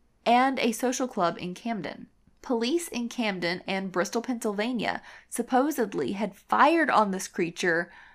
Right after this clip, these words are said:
but to no avail. Like, the thing just kinda kept on trucking. Like, they shot it,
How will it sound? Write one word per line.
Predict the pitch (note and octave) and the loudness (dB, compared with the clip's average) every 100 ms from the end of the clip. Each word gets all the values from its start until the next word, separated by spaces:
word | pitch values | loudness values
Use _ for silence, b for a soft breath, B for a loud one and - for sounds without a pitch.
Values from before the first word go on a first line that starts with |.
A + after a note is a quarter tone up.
| B _ _ F3 - | B _ _ -16 2
but | G3+ - - - | 4 4 -2 -10
to | A3 | -4
no | F#3+ D3+ | 0 0
avail. | D#3+ F3 A2 - - _ _ _ _ | 2 2 0 -6 -18 _ _ _ _
Like, | G3+ G#3 G#3 A#3+ | -4 4 4 4
the | B3+ | -6
thing | B3 B3 C4 D4+ D#4+ | -4 -4 -2 -4 -6
just | - C#4 | -8 -8
kinda | - B3 G3 | 0 0 0
kept | F#3+ A3+ A3 | -2 0 0
on | G3 | -2
trucking. | - F#3 - | 0 -2 -2
Like, | C3+ - | -8 -2
they | G#3 | 0
shot | A3 G3+ B3+ | 4 10 10
it, | B3+ - | 8 0